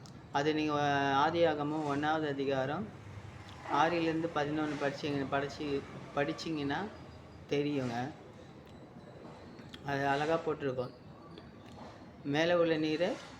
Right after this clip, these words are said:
விண்ணுலகம் என்றும், கீழே உள்ள நீரை அந்த நீ-, பூமியில வந்து தரை உண்டாகுன்னு" சொல்லி அந்த தரைக்கு நிலம் என்று பெயரிட்டார். நிலம் என்று பெயரிட்டு, அந்த தண்ணியெல்லாம் ஒரு இடத்துல கூடி அதுக்கு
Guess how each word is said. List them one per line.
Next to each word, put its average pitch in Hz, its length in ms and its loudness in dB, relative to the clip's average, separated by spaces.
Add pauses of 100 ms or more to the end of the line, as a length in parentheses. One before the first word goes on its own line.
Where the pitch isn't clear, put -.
(240)
விண்ணுலகம் 160 580 2
என்றும், 156 420 -2 (520)
கீழே 190 240 4
உள்ள 170 280 6
நீரை 156 400 2 (720)
அந்த 151 260 2
நீ-, 147 360 4 (400)
பூமியில 165 460 4
வந்து 151 240 2
தரை 156 320 6
உண்டாகுன்னு" 143 540 2
சொல்லி 143 460 -2 (400)
அந்த 139 200 0
தரைக்கு 165 640 2
நிலம் 165 440 4
என்று 151 280 0
பெயரிட்டார். 131 680 0 (600)
நிலம் 165 220 4
என்று 170 140 2
பெயரிட்டு, 160 460 4
அந்த 151 280 4
தண்ணியெல்லாம் 165 500 2
ஒரு 147 200 2
இடத்துல 156 340 0
கூடி 156 260 0
அதுக்கு 165 480 0